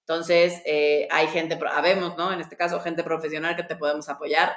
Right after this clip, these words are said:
Entonces, date chance de pedir apoyo profesional, em, por un lado. Y por el otro, me parece que un mensaje que a mí me gustaría dar tiene que ver con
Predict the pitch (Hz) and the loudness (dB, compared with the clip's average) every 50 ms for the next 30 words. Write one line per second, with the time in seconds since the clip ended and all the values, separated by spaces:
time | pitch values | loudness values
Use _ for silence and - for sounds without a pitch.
0 | - 147 143 139 - - 151 151 - _ - 156 156 151 147 - 175 160 160 160 | -6 -12 -12 -14 -14 -14 -16 -16 -8 _ -2 0 0 -2 -4 -6 -6 -6 -4 -2
1 | 165 156 151 156 147 143 151 147 151 151 - 151 147 143 151 151 151 147 147 139 | -2 -2 -4 -4 -4 -2 -2 0 -2 -2 -2 -2 -2 -2 -2 -2 -4 -4 -8 -8
2 | 143 139 - 147 147 151 139 131 - _ _ _ _ _ _ _ _ _ _ - | -10 -12 -14 -14 -14 -12 -14 -14 -16 _ _ _ _ _ _ _ _ _ _ -2
3 | 151 147 143 143 139 139 139 139 139 135 127 127 - _ _ _ _ _ _ _ | 2 4 4 4 4 2 -2 -4 -6 -8 -10 -12 -16 _ _ _ _ _ _ _
4 | _ _ _ _ _ _ _ _ _ _ _ _ _ - 226 - 156 156 156 151 | _ _ _ _ _ _ _ _ _ _ _ _ _ -4 -2 -2 0 0 -2 -2
5 | 143 139 - - - 180 196 202 208 202 208 208 196 196 214 220 220 247 247 247 | -2 -2 -2 -4 -4 -4 -2 -2 -2 -2 0 2 2 4 2 2 2 0 0 2
6 | 226 226 220 226 226 254 240 247 247 247 240 240 247 247 269 262 247 254 247 240 | 4 2 2 4 2 0 0 2 2 0 0 0 -2 -4 -4 -4 -4 -4 -4 -2
7 | 240 220 220 220 226 220 220 - 220 208 202 208 208 208 208 214 233 262 294 - | -2 -2 -2 -2 -4 -4 -4 -2 -2 0 2 2 2 2 2 2 2 0 -2 -6
8 | - - - _ _ _ _ _ - 240 240 247 240 240 247 233 240 240 233 240 | -12 -16 -20 _ _ _ _ _ -4 -2 -2 -2 0 0 2 2 2 2 0 0
9 | - 233 226 226 226 226 233 233 240 240 233 233 - 233 _ | -2 0 0 0 0 -2 -4 -4 -4 -6 -6 -8 -12 -16 _